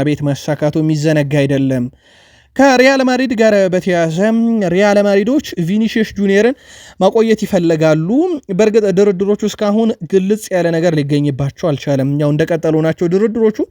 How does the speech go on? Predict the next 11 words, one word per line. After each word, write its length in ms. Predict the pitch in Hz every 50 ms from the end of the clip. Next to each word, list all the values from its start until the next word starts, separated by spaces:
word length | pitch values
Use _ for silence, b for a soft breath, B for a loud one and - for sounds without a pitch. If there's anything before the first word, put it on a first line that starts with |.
| B B B B B B B
በተጫዋቹና 680 | 175 175 190 175 - 175 170 - - 175 170 170 185 208 226 220
በሪያል 440 | 175 165 151 151 156 160 160 156 156
ማድሪድ 280 | 160 156 156 165 165 165
መካከል። 480 | 175 - - 196 - - - 233 233 233 - B B B B B B B B
ምናልባትም 520 | 214 240 240 247 240 254 240 247 247 240 220
ግን 200 | 202 254 262 262 269 277 277 233 175
በሳውዲ 440 | 165 196 190 - - 220 220 233 233
የቀረበለት 880 | 220 214 214 202 185 190 190 180 180 175 180 175 180 208 226 214 - - - - - 165 151
ረብጣ 360 | 156 175 190 180 185 - - 170 165 160
ብርን 420 | 151 156 151 147 156 156 151 156 156 151 151
እንግዲህ 380 | 151 147 139 139 139 143 135